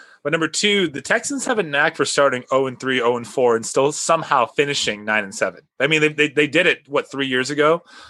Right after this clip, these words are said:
What, what, what, they also had Hopkins. But this is not uncharted territory, and it speaks more to how bad that, that division actually is.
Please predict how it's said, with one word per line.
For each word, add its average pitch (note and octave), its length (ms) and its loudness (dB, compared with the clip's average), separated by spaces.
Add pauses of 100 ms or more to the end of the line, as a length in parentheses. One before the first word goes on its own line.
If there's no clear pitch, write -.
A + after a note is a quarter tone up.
What, C3 180 0
what, D3 180 0
what, A#2+ 200 -6
they C3 80 0
also C3 260 0
had A2 160 0
Hopkins. G#2 580 -2 (220)
But B2+ 100 -2
this D#3+ 160 0
is F#3 120 2
not E3 240 4
uncharted C3+ 580 2
territory, A#2 600 0 (340)
and C#3 100 0
it C#3 80 -4
speaks D#3 320 0
more C#3+ 220 2
to C#3 120 -4
how A#2+ 140 4
bad A#2 360 2
that, A#2 200 0
that A2+ 160 0
division A2 340 -2
actually G2 380 -6
is. - 320 -10